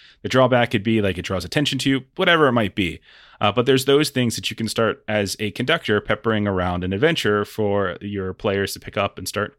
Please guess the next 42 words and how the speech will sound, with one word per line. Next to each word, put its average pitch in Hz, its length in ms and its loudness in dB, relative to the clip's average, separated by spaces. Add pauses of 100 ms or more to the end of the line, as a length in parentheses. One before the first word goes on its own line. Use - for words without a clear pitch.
(120)
using 131 340 0
in 123 160 -4
kind 123 160 -4
of 127 100 -10
cool 101 240 -6
and 92 100 -4
interesting 90 360 -8
ways. 113 400 -2 (640)
Uh, 92 280 -4
so - 460 2 (640)
I - 80 -4
really, 175 520 2
really 131 440 4
like 113 420 0
the 104 120 -4
failed 110 400 -2
career 101 380 -2
component. 92 540 -6 (200)
Now, 107 120 -2
there's 120 160 2
a 156 40 2
couple 180 200 0
different 165 280 0
ways 127 260 6
that 117 140 -4
you 110 40 -2
can 110 120 -2
establish 113 480 0
what 107 160 -2
your 110 100 -2
failed 104 300 0
career 95 420 -2
are. 165 560 0
Uh, 113 140 0
the 87 120 -2
default 147 520 2
way 123 420 4
is 98 140 0
that 107 120 0
you 104 280 0
take - 340 -2
your, 95 280 0